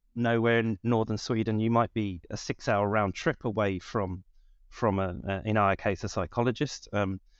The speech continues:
and if that person is deal-, dealing with quite, um, difficult things,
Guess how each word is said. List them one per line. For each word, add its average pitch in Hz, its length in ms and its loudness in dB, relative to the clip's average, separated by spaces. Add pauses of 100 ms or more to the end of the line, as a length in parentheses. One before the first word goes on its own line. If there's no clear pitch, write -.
(300)
and 120 400 2 (1300)
if 156 220 -2
that 143 200 4
person 127 460 0
is - 180 -6 (140)
deal-, 123 280 0 (160)
dealing 117 320 2
with 104 200 -2
quite, - 240 2 (680)
um, 107 360 -4 (100)
difficult 156 460 -2
things, 117 580 -2